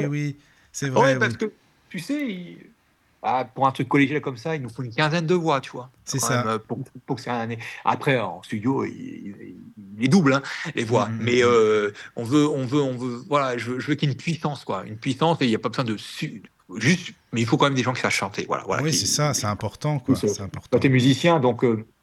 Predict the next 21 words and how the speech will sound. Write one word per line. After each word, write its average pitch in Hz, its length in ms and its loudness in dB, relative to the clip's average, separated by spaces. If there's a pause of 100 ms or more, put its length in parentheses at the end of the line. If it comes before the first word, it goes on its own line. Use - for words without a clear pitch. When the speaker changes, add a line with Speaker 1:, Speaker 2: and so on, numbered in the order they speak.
(100)
Speaker 1:
ça 120 160 -6
te 117 40 4
Speaker 2:
Mm, 107 40 2
mm, - 20 -2
Speaker 1:
facilite 107 320 -2
Speaker 2:
mm. 110 40 -2
Speaker 1:
la 113 60 2
tâche, 135 220 0
c'est 110 80 -4
sûr, 123 240 0
euh, 98 100 2 (120)
pour, 92 160 -2
euh, - 160 -4 (640)
pour 95 100 4
Speaker 2:
Oui, 110 60 4
Speaker 1:
mettre, 151 160 8
Speaker 2:
bah 123 140 6
Speaker 1:
proposer 127 200 4
Speaker 2:
oui. 117 60 4
Speaker 1:
ta 127 100 4
voix, 160 320 4